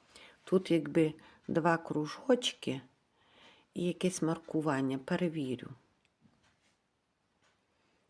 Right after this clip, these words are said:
Але брошка величка. Ось така величка.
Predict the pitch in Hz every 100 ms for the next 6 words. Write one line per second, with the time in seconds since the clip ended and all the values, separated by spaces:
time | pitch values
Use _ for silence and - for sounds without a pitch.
0 | - - 147 139 - 170 - 170 170 180
1 | 135 120 - - 165 165 _ _ _ _
2 | _ _ _ 139 - - - 117 113 92
3 | 92 - - - 156